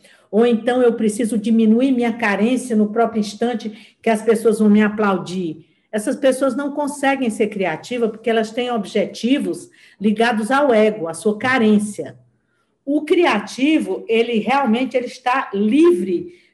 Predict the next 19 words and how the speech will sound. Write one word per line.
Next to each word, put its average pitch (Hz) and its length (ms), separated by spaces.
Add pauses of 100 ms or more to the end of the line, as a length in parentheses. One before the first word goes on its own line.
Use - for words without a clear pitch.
de 220 180
qualquer 277 500
desejo 254 640
egóico. 185 680 (420)
Ele 202 140
está 247 280
aberto 240 920 (540)
para 226 200
combinar 247 680
os 254 100
diversos 254 600
elementos 262 1080 (440)
e 262 200
criar 262 440
algo 262 160
em 277 80
benefício 285 840
do 220 240 (240)
outro. - 460